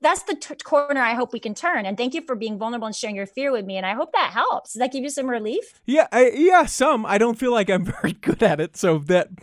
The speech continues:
Speaker 2: that process of leaning into it and, and really
Speaker 1: Because
Speaker 2: being
Speaker 1: you're
Speaker 2: able to
Speaker 1: new.
Speaker 2: learn more. Yeah, a hundred percent, a hundred percent.
Speaker 1: But
Speaker 2: I
Speaker 1: that's okay.
Speaker 2: I th-, I think there's another element of it that is,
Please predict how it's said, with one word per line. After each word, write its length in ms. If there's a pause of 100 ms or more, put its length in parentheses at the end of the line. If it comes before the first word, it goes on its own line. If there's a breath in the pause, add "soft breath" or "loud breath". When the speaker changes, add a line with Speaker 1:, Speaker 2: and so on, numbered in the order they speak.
(100)
Speaker 2:
that 200
process 400
of 140
leaning 420
into 340
it 140
and, 220 (320)
and 180
really 220
Speaker 1:
Because 240
Speaker 2:
being 20
Speaker 1:
you're 80
Speaker 2:
able 160
to 60
Speaker 1:
new. 80
Speaker 2:
learn 280
more. 220
Yeah, 300 (100)
a 60
hundred 260
percent, 340 (100)
a 100
hundred 240
percent. 420 (180)
Speaker 1:
But 120
Speaker 2:
I 40
Speaker 1:
that's 140
okay. 500 (140 soft breath)
Speaker 2:
I 120
th-, 140
I 80
think 180
there's 180
another 460
element 380
of 160
it 220
that 240
is, 280